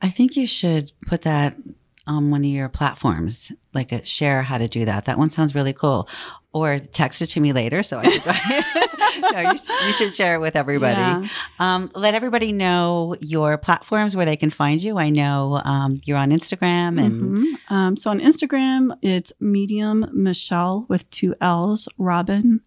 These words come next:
Speaker 2: So it's Medium, M I C H E L L E R O B I N. And, um,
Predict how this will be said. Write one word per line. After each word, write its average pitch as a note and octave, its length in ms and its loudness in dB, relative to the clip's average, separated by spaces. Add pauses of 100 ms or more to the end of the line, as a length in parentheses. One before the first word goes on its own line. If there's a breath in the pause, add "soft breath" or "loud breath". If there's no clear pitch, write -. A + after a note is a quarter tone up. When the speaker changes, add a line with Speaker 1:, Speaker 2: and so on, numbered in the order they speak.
(140)
Speaker 2:
So - 200 -4
it's F3+ 180 -4 (360)
Medium, F#3 480 0 (380 soft breath)
M F#3 200 2
I F#3 140 0
C - 200 -4
H F3 200 -2
E C#4 200 0 (100)
L F3+ 180 2
L F3+ 220 0
E E3+ 340 2 (120)
R F3 280 0
O F#3 160 2
B F3+ 380 -2
I E3+ 280 0
N. E3+ 380 0 (640 loud breath)
And, F3 560 2
um, E3 540 0